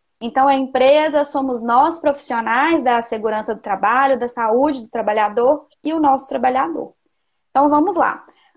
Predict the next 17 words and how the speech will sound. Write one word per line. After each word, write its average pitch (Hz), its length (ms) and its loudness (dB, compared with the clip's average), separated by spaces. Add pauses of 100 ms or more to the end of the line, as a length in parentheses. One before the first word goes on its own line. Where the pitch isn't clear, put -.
(120)
Quando 359 680 2
eu, 262 440 6
a 247 100 4
gente 269 220 -4
precisa 277 320 -4
entender 294 380 0
alguns 285 500 2
conceitos. 247 800 0
Então, 277 240 0
quando 330 180 0
eu 320 100 2
falo 320 480 -2
de 269 120 -4
saúde 247 480 2
auditiva 233 600 -2
do 226 120 -2
trabalhador, 208 840 0